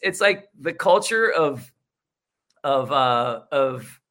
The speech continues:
rock and roll and punk rock is,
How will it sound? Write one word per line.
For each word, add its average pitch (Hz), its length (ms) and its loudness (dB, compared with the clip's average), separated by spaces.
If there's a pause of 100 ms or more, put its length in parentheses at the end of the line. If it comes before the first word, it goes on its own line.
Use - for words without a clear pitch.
(520)
rock 135 380 -2
and 143 80 -8
roll 135 380 2
and 123 100 -4
punk 139 240 -10
rock 135 420 0
is, 123 360 -12